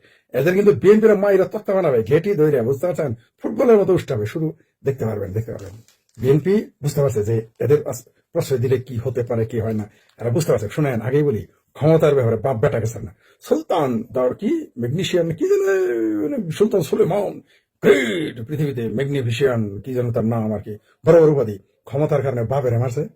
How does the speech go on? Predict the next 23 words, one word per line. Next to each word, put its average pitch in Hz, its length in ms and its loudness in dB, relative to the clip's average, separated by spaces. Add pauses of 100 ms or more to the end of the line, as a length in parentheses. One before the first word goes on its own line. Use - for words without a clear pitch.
(600)
নিজের 135 260 2
দুই 143 180 2
পোলারে 175 260 -4
মেরে 123 160 -2
ফেলাইছে। 110 320 -4 (200)
<laughs> - 80 4 (640)
ক্ষমতায় 180 400 2
বাপ 170 340 -2
পোলাকে 175 240 -6
ছাড়ে 165 140 -4
না, 185 120 -8 (260)
পোলা 339 180 -2
বাপকে 294 340 0
ছাড়ে 214 160 2
না, 120 220 -4 (260)
চাচা 175 260 -2
ভাতিজাকে 220 360 2
ছাড়ে 214 160 0
না, 208 160 -2 (240)
ভাতিজা 240 220 2
চাচাকে 240 280 4
ছাড়ে 214 140 4
না, 123 240 -2